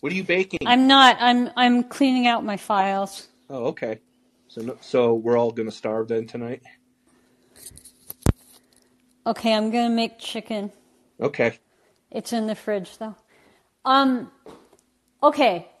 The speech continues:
Speaker 2: so the thing I wanted to bring up, I, I'm a little cautious because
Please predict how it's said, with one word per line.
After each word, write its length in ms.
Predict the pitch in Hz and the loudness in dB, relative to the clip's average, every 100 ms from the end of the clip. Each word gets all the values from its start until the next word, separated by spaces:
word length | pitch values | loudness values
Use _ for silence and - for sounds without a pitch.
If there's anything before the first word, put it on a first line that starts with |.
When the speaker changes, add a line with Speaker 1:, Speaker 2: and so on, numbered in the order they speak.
| _ | _
Speaker 2:
so 260 | - - 294 | -16 -2 0
the 100 | 294 | 0
thing 220 | 302 392 453 | 0 -2 0
I 100 | 415 | 2
wanted 260 | 349 339 302 | 2 2 0
to 60 | |
bring 220 | 269 285 | -2 -2
up, 340 | 262 240 - _ - | 0 -2 -4 _ -6
I, 280 | 247 233 - _ | -6 -6 -12 _
I'm 120 | 247 254 | -6 -4
a 60 | |
little 320 | 269 320 381 | 0 2 0
cautious 540 | 381 - 285 285 311 285 | -2 -2 -2 -2 -6 -8
because 400 | - 254 262 | -10 -8 -8